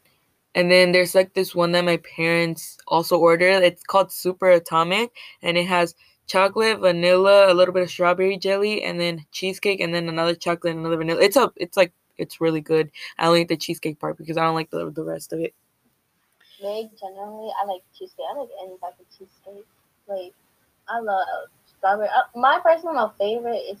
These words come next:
Speaker 2: the strawberry and the cherry one. I don't know. I like it 'cause it's, they're really good. They're sweet. My parents are like, "You like too much sweet." I'm like, "I do, but I try not to eat as much as I, like, I used to as a child."
Speaker 1: I love sweet things.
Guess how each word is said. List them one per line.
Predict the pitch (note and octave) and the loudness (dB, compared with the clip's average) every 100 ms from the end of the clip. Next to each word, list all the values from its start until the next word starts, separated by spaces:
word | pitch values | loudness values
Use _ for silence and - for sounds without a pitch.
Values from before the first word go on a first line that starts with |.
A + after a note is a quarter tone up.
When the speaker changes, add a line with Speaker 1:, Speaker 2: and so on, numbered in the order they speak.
| - | -18
Speaker 2:
the | - | -20
strawberry | - - F#3 G#3 G3 G3 F#3 - | -12 -2 0 0 -2 -4 -8 -20
and | - | -20
the | - - | -20 -8
cherry | F#3 F#3+ G3+ | -4 -4 -6
one. | G3+ G#3+ A3+ A3+ - - | -8 -10 -10 -14 -12 -6
I | A3 | -6
don't | G3+ | -6
know. | E3+ E3 E3 G#3+ | -10 -10 -4 -4
I | |
like | G#3+ G3+ - | -2 -4 -6
it | G#3 | -14
'cause | F#3 F#3 | -14 -14
it's, | F#3 | -16
they're | G3+ G3+ | -12 -10
really | G4 F#4+ F4 - | -10 -12 -14 -16
good. | E3+ F3 F3+ _ F#4 - - | -14 -14 -16 _ -20 -20 -6
They're | A4 | -6
sweet. | - - - F#4 - - _ _ _ _ | -6 -12 -20 -18 -18 -20 _ _ _ _
My | C4+ | 0
parents | C#4+ D4+ D4 C#4+ | 2 -2 -4 -6
are | C#4 | 0
like, | B3+ A#3 | 0 0
"You | A3 | -6
like | C#4 C#4 - | -8 -8 -8
too | B3+ | -12
much | A#3+ G#3+ - - | -10 -10 -12 -20
sweet." | - G3 G3 | -18 -16 -14
I'm | A3+ A3+ | -16 -16
like, | B3 A#3 | -12 -2
"I | D4 C#4+ | -2 -2
do, | A3+ D4 E4 | -6 -6 -4
but | G#3 | -4
I | F#3 - | -4 -8
try | A3 | -10
not | G#3 G3+ | -10 -14
to | _ _ | _ _
eat | F3+ E3+ | -18 -18
as | _ | _
much | _ _ E3+ | _ _ -20
as | - | -16
I, | E3+ E3+ | -16 -18
like, | E3 - | -20 -20
I | E3 | -18
used | F3+ F#3 _ | -18 -20 _
to | F3+ | -16
as | E3+ _ | -16 _
a | - | -14
child." | F3 - - _ _ _ | -12 -10 -14 _ _ _
Speaker 1:
I | G3 F3+ G3 G3+ G#3+ - _ _ | 0 2 4 4 0 -4 _ _
love | - F3 F3 F#3 G3 G3+ G#3 F#3+ D#3 | -6 -2 2 4 6 6 4 0 -6
sweet | - F#3+ F3+ F3 - | -8 -4 -2 -2 -6
things. | E3 D#3 D#3 D#3 D3+ | -10 -8 -10 -12 -16